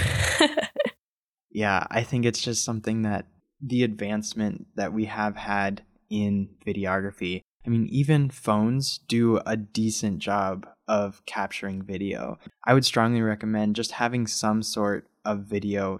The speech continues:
Speaker 2: taken on your wedding day. It doesn't have to be the top of the top, best of the best, but again, I think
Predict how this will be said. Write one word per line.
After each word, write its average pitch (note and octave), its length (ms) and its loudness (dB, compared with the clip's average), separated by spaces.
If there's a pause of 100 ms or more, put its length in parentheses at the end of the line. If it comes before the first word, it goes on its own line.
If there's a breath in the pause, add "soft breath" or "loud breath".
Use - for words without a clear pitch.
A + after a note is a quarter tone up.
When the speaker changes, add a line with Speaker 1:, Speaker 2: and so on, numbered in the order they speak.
Speaker 2:
taken G2 560 -4
on G2 200 -8
your F#2+ 100 -6
wedding F#2 280 -6
day. E2 280 -12 (260)
It G2 100 -8
doesn't A#2+ 240 0
have A#2+ 180 -6
to - 80 -6
be A2 440 4 (160 loud breath)
the - 80 -12
top C#3 240 2
of C#3 60 0
the C3 80 2
top, A#2 320 -4
best A2 260 0
of A2+ 60 0
the G#2+ 100 -2
best, G2 520 0 (160)
but G#2+ 280 2
again, G2+ 440 -2 (440)
I A#2 120 4
think C3 400 2